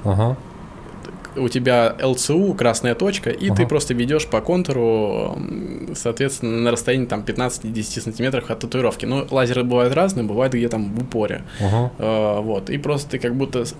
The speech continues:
Speaker 2: поверх рисунка фи-, проходишься пистолетиком,
Speaker 1: Ещё раз.
Speaker 2: пистолетиком, да, и она удаляется с, с истечением, там, не знаю, нескольких сеансов.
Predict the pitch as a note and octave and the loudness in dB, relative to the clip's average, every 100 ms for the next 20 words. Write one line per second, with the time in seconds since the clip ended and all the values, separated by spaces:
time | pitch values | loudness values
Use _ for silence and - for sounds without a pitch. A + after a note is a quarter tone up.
0 | - D3+ E3 C#3+ D#3 D3+ G#3+ A3 E3+ C#3 | 0 4 4 4 2 0 0 0 2 2
1 | B2+ - - - - - C3 C#3+ F3 D3 | 2 -2 -6 -8 -8 -4 -2 0 0 -2
2 | - - - A2+ G#2 - F#2 F2 E2+ - | -4 -6 0 4 4 4 4 4 0 -2
3 | B2 C#3+ F3+ G3 C#3 B2 A#2+ C3+ E3+ F#3 | 2 2 2 0 0 2 2 2 0 2
4 | F3 D#3 C3 C3 C#3 B2+ A#2+ B2 A2+ - | 2 2 2 2 2 4 4 4 2 -2
5 | A#2 - B2 B2 - B2+ - - C3+ B2+ | -4 -4 -4 -4 -2 -4 -4 -4 -2 -2
6 | A#2+ - A2 A2 A#2 A#2 A#2 - A2 G#2+ | -2 -4 -4 -4 -4 -2 -4 -6 -4 -2
7 | G2+ - | -2 -6